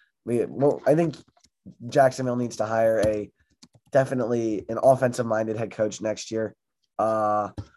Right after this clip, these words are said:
and I think they need to just build around him. They need to get him a receiver. Uh, I mean, they can't do it. It's a shame they even have the number one overall pick 'cause they just need,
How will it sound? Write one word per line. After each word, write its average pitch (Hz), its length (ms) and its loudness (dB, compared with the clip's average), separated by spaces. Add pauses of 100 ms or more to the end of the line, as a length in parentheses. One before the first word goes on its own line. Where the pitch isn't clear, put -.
(460)
and 120 100 2
I 123 80 4
think 127 240 0
they 123 140 2
need 123 220 0
to 120 80 -6
just 107 280 -12
build 120 220 2
around 110 340 0
him. 104 300 -8 (120)
They 110 100 -2
need 117 320 -2
to 110 100 -10
get 113 180 2
him 120 140 0
a 110 100 -4
receiver. 107 540 -4 (580)
Uh, 98 400 4
I 123 80 4
mean, 117 420 -2 (640)
they 127 180 0
can't 147 300 4
do 135 140 6
it. 131 100 4
It's 127 140 -2
a 131 60 -4
shame 170 260 0
they 131 140 2
even 127 160 0
have 117 180 0
the 123 80 -2
number 120 240 0
one 120 120 0
overall 113 320 -2
pick 120 240 -6
'cause 107 140 -12
they 131 120 0
just 123 220 -4
need, 120 180 -2